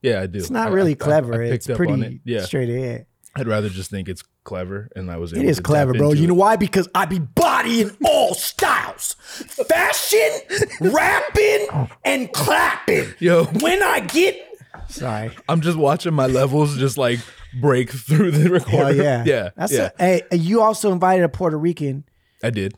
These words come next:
Speaker 2: on the podcast, and
Speaker 1: Yeah.
Speaker 2: that's how it goes.
Speaker 1: And I
Speaker 2: It's
Speaker 1: thought it was a
Speaker 2: very
Speaker 1: good
Speaker 2: loud.
Speaker 1: idea until about, what are we, twelve minutes and
Speaker 2: My,
Speaker 1: fifty-three seconds
Speaker 2: my
Speaker 1: ago.
Speaker 2: family tends to be on the more quieter side, except
Speaker 1: Oh,
Speaker 2: for
Speaker 1: okay.
Speaker 2: maybe my boys, you know what I mean?
Speaker 1: Yeah, yeah, yeah.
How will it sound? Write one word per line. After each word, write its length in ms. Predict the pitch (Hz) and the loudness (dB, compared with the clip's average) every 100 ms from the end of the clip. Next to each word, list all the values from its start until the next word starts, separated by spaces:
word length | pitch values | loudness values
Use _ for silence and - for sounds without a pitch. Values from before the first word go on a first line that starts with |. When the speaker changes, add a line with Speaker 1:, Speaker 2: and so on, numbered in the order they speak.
| - | -2
Speaker 2:
on 300 | 160 165 160 | 0 2 0
the 60 | |
podcast, 680 | 123 175 170 156 110 92 - - | -2 0 0 0 -6 -6 -12 -2
and 80 | 131 | 0
Speaker 1:
Yeah. 100 | 143 | 2
Speaker 2:
that's 160 | 151 | 0
how 240 | 151 151 135 | -2 0 -2
it 100 | 117 | 0
goes. 380 | 143 139 98 110 | 0 0 -2 -2
Speaker 1:
And 80 | 123 | -2
I 40 | |
Speaker 2:
It's 80 | 120 | 2
Speaker 1:
thought 120 | 131 | 2
it 60 | 127 | 4
was 100 | 160 | 4
a 40 | |
Speaker 2:
very 100 | 160 | 2
Speaker 1:
good 120 | 123 | 2
Speaker 2:
loud. 180 | 113 107 | 2 0
Speaker 1:
idea 340 | 110 113 117 | 2 2 2
until 380 | 107 101 120 104 | -2 -4 -4 -2
about, 460 | 104 101 101 98 - | -2 -2 -2 -2 -6
what 120 | 90 | -8
are 60 | 85 | -8
we, 200 | 82 73 _ _ | -10 -14 _ _
twelve 320 | - 107 101 | -8 -6 -4
minutes 320 | 104 101 98 98 | -4 -4 -6 -6
and 80 | 87 123 | -4 0
Speaker 2:
My, 140 | 147 | 0
Speaker 1:
fifty-three 200 | 107 113 | 0 -2
seconds 340 | 101 98 95 92 | 0 -2 -4 -4
Speaker 2:
my 120 | 139 | -2
Speaker 1:
ago. 100 | 95 | 0
Speaker 2:
family 540 | 165 165 160 156 143 - | 0 0 0 0 -2 -8
tends 280 | - 143 131 | -4 -4 -2
to 80 | 143 | -6
be 180 | 127 131 | -2 -2
on 200 | 120 110 | -2 -4
the 60 | |
more 280 | 110 123 123 | -8 -8 -10
quieter 600 | - - 127 135 147 165 | -14 -6 -4 -2 -4 -6
side, 420 | 151 - 175 - | -10 -10 -10 -10
except 240 | - - 151 | -8 -2 0
Speaker 1:
Oh, 20 | |
Speaker 2:
for 60 | 143 | 0
Speaker 1:
okay. 60 | 151 | 0
Speaker 2:
maybe 180 | 147 | 0
my 180 | 139 123 | -2 -4
boys, 520 | 110 127 135 104 95 | -4 -2 -2 -4 -10
you 80 | 127 | -6
know 80 | 131 | -4
what 80 | 139 | -2
I 40 | 135 | 0
mean? 200 | 143 143 | 0 2
Speaker 1:
Yeah, 120 | 113 | 0
yeah, 120 | 104 | -2
yeah. 260 | 95 87 | -6 -8